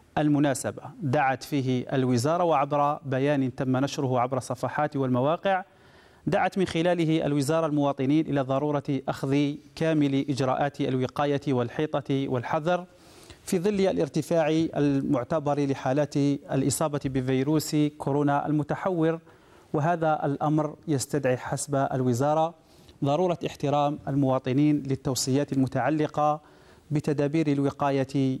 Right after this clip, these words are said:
وتجنب الخطر. هذا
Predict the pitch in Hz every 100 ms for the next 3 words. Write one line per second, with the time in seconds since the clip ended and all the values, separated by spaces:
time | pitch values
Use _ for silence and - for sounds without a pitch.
0 | - - 139 147 127 135 131 123 123 123
1 | - - - - 165 143 - 117 104 135
2 | - _ - - - - - - 135 127
3 | 131 131